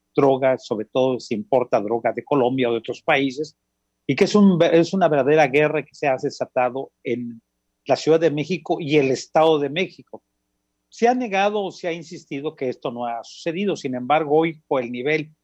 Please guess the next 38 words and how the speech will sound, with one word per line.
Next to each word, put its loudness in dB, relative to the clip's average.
de 2
ataque 0
que -6
se -4
dio, -2
el -8
tipo -4
de 0
armas -2
que -10
se -12
dio, -2
las -8
estrategias -6
y -18
la -10
técnica -8
que -8
se -16
utilizó, -10
pues -10
esto -6
te -2
dice -4
que -2
es -6
la 2
delincuencia -2
organizada. -8
Omar 2
García 0
es -6
hijo -6
del -6
legendario -4
Javier -6
García -4
Paniagua, -4